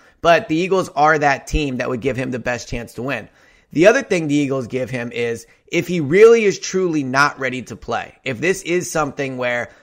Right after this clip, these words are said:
you know, the idea of him playing in December is far-fetched and he could really only play end of January, well, the Eagles are gonna be playing at the end of January. Like, that's how, that's how it looks like this is gonna play out. But the other part of this is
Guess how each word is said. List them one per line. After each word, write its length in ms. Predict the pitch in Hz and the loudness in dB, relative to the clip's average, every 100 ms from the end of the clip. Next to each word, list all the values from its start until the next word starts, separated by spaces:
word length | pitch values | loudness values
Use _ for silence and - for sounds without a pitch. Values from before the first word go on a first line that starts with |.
| _ | _
you 140 | - 139 | -8 -4
know, 140 | 131 | -2
the 160 | 123 143 | 0 0
idea 360 | 135 113 151 | 0 0 -2
of 60 | 147 | -2
him 160 | 143 127 | -4 -6
playing 320 | 139 135 131 | -4 -4 -4
in 140 | 127 | -8
December 420 | 113 - 143 135 | -8 -6 -4 -2
is 160 | 143 131 | -2 -4
far-fetched 640 | - 139 135 - 139 135 - | -2 0 0 -2 -2 -2 -6
and 80 | |
he 100 | 135 | -10
could 200 | - 143 | -8 -6
really 300 | 117 151 165 | -4 -2 0
only 260 | 151 139 135 | 0 -2 -6
play 480 | - 131 135 127 113 _ _ _ | -6 0 0 0 -4 _ _ _
end 220 | 151 151 | -4 -2
of 80 | 139 | -2
January, 720 | 107 127 131 147 165 180 180 - _ _ - | -2 -2 -2 0 2 2 0 -10 _ _ -2
well, 100 | 175 | 0
the 80 | |
Eagles 240 | 214 240 208 | 4 4 4
are 40 | |
gonna 140 | 208 190 | 2 -2
be 100 | 151 | -4
playing 320 | 185 190 139 | -4 -6 -6
at 100 | 110 | -10
the 140 | 117 | -12
end 120 | 110 | -12
of 60 | 107 | -12
January. 580 | 101 101 101 104 101 - | -14 -14 -14 -14 -14 -10
Like, 180 | - 135 | -8 2
that's 340 | 160 - 160 | 4 4 0
how, 160 | 151 151 | -6 -4
that's 280 | 131 175 - | 0 0 2
how 200 | 151 143 | 2 2
it 100 | 120 | 0
looks 200 | 143 - | -6 -6
like 140 | 131 | -8
this 120 | 135 | -10
is 80 | 123 | -10
gonna 160 | 131 120 | -12 -14
play 220 | - 110 | -10 -4
out. 320 | 139 143 - _ _ - | -2 -2 -4 _ _ -4
But 160 | 165 | -2
the 140 | 160 180 | 2 4
other 180 | 226 | 4
part 300 | - 165 151 | 4 4 2
of 40 | 143 | 2
this 220 | 143 131 | -2 -2
is 240 | 147 143 | -2 -2